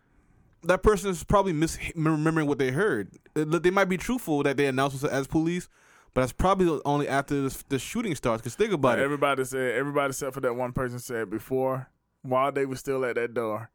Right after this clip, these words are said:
Speaker 1: They did not announce themselves.
Speaker 2: They did not announce themselves.
Speaker 1: Good.
Speaker 2: One person said they announced themselves as they were knocking.
Speaker 1: 'Cause think about it. If a gunshot wakes that person up, they probably don't register that first gunshot. They just know something woke them up.
Speaker 2: Mm-hmm.
Speaker 1: And when they woke up, when it says, "Bang,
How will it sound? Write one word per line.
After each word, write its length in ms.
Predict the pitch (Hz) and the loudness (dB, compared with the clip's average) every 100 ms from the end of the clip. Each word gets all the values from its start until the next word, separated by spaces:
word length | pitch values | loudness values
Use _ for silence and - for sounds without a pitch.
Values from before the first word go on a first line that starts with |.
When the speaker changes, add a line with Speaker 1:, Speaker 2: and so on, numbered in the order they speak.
| _ | _
Speaker 1:
They 100 | 127 | -4
did 120 | 127 | -2
not 140 | 127 127 | 0 0
announce 200 | 131 131 | 0 -2
themselves. 280 | 113 110 95 | -4 -6 -2
Speaker 2:
They 120 | 123 | -2
did 160 | 120 117 | -2 -4
not 220 | 123 127 | -2 -2
announce 340 | 127 127 120 | -2 -4 -6
themselves. 400 | 117 104 117 107 | -10 -10 -6 -6
Speaker 1:
Good. 80 | 110 | -2
Speaker 2:
One 160 | 123 127 | -4 -2
person 320 | 139 127 127 | -2 -4 -6
said 380 | - 123 117 107 | -6 -4 -2 -2
they 120 | 113 107 | -4 -4
announced 360 | 107 113 110 - | -6 -4 -6 -8
themselves 380 | 113 - 110 - | -14 -8 -8 -6
as 220 | 110 110 | -6 -6
they 140 | 113 | -6
were 120 | 110 107 | -6 -8
knocking. 420 | 104 98 - 92 | -8 -10 -14 -12
Speaker 1:
'Cause 140 | - 156 | -8 -2
think 140 | 220 | 0
about 260 | 185 147 110 | 4 4 2
it. 120 | - - _ _ | -4 -16 _ _
If 180 | 160 151 | -2 0
a 80 | 147 | 0
gunshot 460 | 131 175 196 202 123 | 2 2 4 2 2
wakes 180 | 151 - | 2 0
that 140 | 143 | 0
person 320 | 143 123 85 | 0 -2 -2
up, 220 | 175 147 - _ - _ _ _ | 0 0 -2 _ -20 _ _ _
they 80 | 123 | -2
probably 240 | 117 165 156 | 2 2 2
don't 120 | 131 | 2
register 260 | 127 113 117 | 0 0 -2
that 120 | 113 | -2
first 180 | 113 107 | -4 -2
gunshot. 400 | 139 143 78 - _ _ | -4 -4 -6 -8 _ _
They 100 | 113 | -4
just 100 | 120 | 0
know 80 | 131 | -2
something 200 | 131 110 | -2 -2
woke 140 | 113 - | -2 0
them 140 | 110 | 0
up. 160 | 139 - - - | 0 -2 -12 -16
Speaker 2:
Mm-hmm. 240 | 117 135 165 | -12 -8 -4
Speaker 1:
And 80 | |
when 120 | 120 123 | 0 2
they 80 | |
woke 300 | 127 139 - 147 | 4 2 4 2
up, 140 | 120 | 2
when 160 | 123 127 | 2 0
it 100 | 117 | 0
says, 300 | 127 107 - - | 0 -2 -2 6
"Bang, 520 | 240 226 147 110 | 6 8 4 0